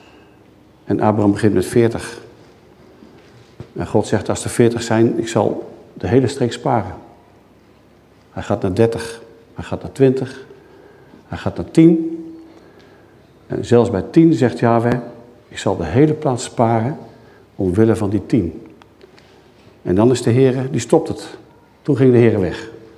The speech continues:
Nadat hij geëindigd had met Abraham. Net als daarvoor. Hij eindigt met te spreken met Abraham. En Abraham weet dat de tijd over is. En gaat terug naar zijn woonplaats.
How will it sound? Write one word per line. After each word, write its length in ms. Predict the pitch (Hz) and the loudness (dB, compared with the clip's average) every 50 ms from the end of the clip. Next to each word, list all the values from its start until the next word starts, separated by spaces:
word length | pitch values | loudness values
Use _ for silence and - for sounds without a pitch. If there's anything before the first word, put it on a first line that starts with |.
| - - - _ _ _ _ _ _ - - - - | -20 -20 -20 _ _ _ _ _ _ -12 -12 -12 -8
Nadat 280 | - 101 98 104 98 - | -4 -2 0 2 2 0
hij 80 | - - | -2 -4
geëindigd 360 | - - - 120 113 101 - | -4 0 2 2 2 2 0
had 120 | 113 104 | -2 -4
met 140 | - 101 - | -4 -4 -4
Abraham. 260 | - 92 87 85 85 | -2 -2 -2 0 0
Net 160 | 92 117 127 | 2 2 2
als 300 | - 123 - - - - - - | 0 -2 -6 -8 -12 -16 -16 -12
daarvoor. 720 | - - 107 104 98 92 107 131 151 165 175 - - - - - - - - - - - - _ _ _ _ _ _ _ _ _ _ _ _ _ | -10 -6 -4 -2 0 2 4 6 6 6 4 2 -2 -10 -12 -14 -18 -20 -20 -20 -20 -20 -20 _ _ _ _ _ _ _ _ _ _ _ _ _
Hij 200 | - - 92 87 | -6 -4 -4 -2
eindigt 340 | - - 139 110 - 123 - | 0 2 4 4 4 2 2
met 100 | 127 113 | 0 -2
te 60 | 110 | -2
spreken 320 | 107 - - 143 147 147 135 | -2 -2 2 2 4 4 2
met 120 | 127 117 | 0 -2
Abraham. 480 | - 117 117 113 113 107 107 110 110 - - - - - - - - _ _ | 0 0 0 0 0 0 0 0 0 -2 -6 -14 -16 -18 -20 -20 -20 _ _
En 240 | - 95 92 - - - - - - - - - _ _ _ | -4 -2 -2 -2 -4 -8 -14 -18 -18 -20 -20 -20 _ _ _
Abraham 340 | - 110 113 113 110 101 92 | -2 0 0 0 0 0 2
weet 380 | 98 110 104 104 - - - - - - - - - - - | 4 2 2 2 0 -6 -12 -16 -20 -20 -20 -20 -20 -20 -18
dat 160 | - - - | -14 -12 -10
de 100 | - - | -10 -6
tijd 240 | - - 190 190 - | -2 -2 -2 -2 0
over 320 | - 120 113 104 110 98 | 2 2 2 2 2 -2
is. 260 | 104 - - - - - - - - _ _ _ - - _ _ _ _ _ - | -4 -6 -8 -10 -16 -18 -20 -20 -20 _ _ _ -20 -20 _ _ _ _ _ -20
En 80 | - | -10
gaat 160 | - - 92 - | -6 -6 -4 0
terug 200 | - 110 - - | 0 0 0 0
naar 120 | 98 90 | -2 -4
zijn 120 | 92 92 | -2 -2
woonplaats. 500 | 87 90 80 - - 69 - - - - | 0 0 -2 -2 -4 -8 -10 -12 -16 -18